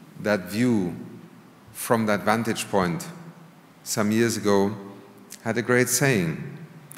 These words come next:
"The best way to make dreams come true is to wake up." I think our task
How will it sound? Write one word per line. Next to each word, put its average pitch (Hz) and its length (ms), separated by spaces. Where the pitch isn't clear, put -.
"The - 80
best 143 320
way 127 140
to 117 140
make 110 220
dreams 127 380
come 104 200
true 104 400
is 104 140
to - 120
wake 101 300
up." 110 140
I 110 80
think 120 200
our 113 240
task 120 560